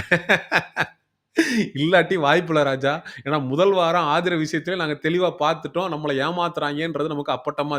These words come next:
தெரிஞ்சிருச்சு. அதனால நாங்க நம்பி ஏமாறுறதுக்கு நாங்க ஒண்ணும் முட்டா பசங்க இல்ல. We are watermelon army.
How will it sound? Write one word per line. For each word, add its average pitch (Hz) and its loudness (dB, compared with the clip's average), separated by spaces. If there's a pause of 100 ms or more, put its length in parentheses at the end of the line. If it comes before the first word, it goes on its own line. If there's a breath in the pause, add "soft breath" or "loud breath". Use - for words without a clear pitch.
தெரிஞ்சிருச்சு. 135 -4 (360 loud breath)
அதனால 135 -4
நாங்க 131 -6
நம்பி 131 -6
ஏமாறுறதுக்கு 127 -8
நாங்க 123 -10
ஒண்ணும் 120 -14
முட்டா 139 0
பசங்க 123 -10
இல்ல. 113 -8 (280 loud breath)
We - -4
are 143 4
watermelon 147 0
army. 131 -2